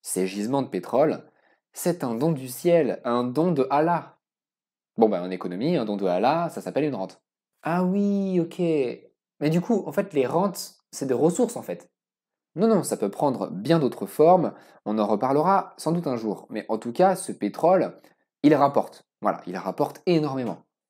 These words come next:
D'autant que, dans les années soixante-dix, il y a les chocs pétroliers. Les prix s'envolent. La rente pétrolière et gazière va devenir gigantesque, et donc l'Algérie a les moyens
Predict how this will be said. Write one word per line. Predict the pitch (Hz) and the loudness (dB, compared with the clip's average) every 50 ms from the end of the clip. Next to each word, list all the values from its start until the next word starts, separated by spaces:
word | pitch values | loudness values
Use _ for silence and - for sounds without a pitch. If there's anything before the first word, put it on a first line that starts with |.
| _ | _
D'autant | 156 175 196 196 214 214 208 185 | 6 6 8 8 8 6 4 4
que, | - - 180 170 151 127 - - - _ _ - | 2 2 2 4 4 4 2 -2 -8 _ _ -8
dans | 127 110 110 | -2 0 0
les | 104 104 101 | 0 0 0
années | 107 104 120 123 | -2 -2 -2 -4
soixante-dix, | 120 120 110 - 123 135 147 175 208 208 202 - - - | -6 -6 -6 -6 -4 -2 0 2 2 2 0 -2 -4 -4
il | 143 143 151 | 0 2 4
y | 175 | 6
a | 190 202 196 - - | 6 6 6 4 2
les | - 120 120 | 0 -2 -2
chocs | 117 - 180 180 - | 0 0 -2 0 0
pétroliers. | 175 165 - - 170 170 160 131 - - - _ _ _ _ _ _ _ _ _ _ _ _ _ | 0 0 2 2 2 2 0 0 -4 -6 -14 _ _ _ _ _ _ _ _ _ _ _ _ _
Les | - 110 117 | 2 2 2
prix | 117 - - - 214 147 | 2 0 -2 0 0 0
s'envolent. | - - - 185 185 185 190 160 120 - - - _ _ _ _ _ - | 0 0 0 2 4 4 4 4 2 -2 -6 -12 _ _ _ _ _ 2
La | - 113 127 | 4 6 6
rente | 127 139 185 185 175 - - | 6 6 6 4 4 2 0
pétrolière | 135 - - - 117 117 113 104 | -2 0 2 2 4 4 4 4
et | 107 110 | 2 4
gazière | 113 117 123 131 151 180 180 | 4 4 4 4 4 2 4
va | 156 143 | 4 2
devenir | 139 151 156 165 180 196 185 - - - - | 2 2 2 2 2 0 -2 -2 -6 -12 -14
gigantesque, | 117 120 127 185 190 165 170 175 170 170 160 139 - - - - | -10 -4 0 2 2 2 2 0 0 0 0 0 -2 -6 -8 -6
et | - 113 | -4 -2
donc | 127 170 196 175 - | 0 0 -2 0 0
l'Algérie | 117 101 101 104 117 120 127 170 196 196 - - - | -2 -2 -2 -2 -4 -4 -2 0 -2 -2 -2 -2 0
a | 151 170 147 | 2 2 2
les | 123 113 110 110 | 2 2 0 0
moyens | 107 113 131 156 175 170 160 156 156 165 165 | 0 0 0 2 4 4 4 2 2 0 -2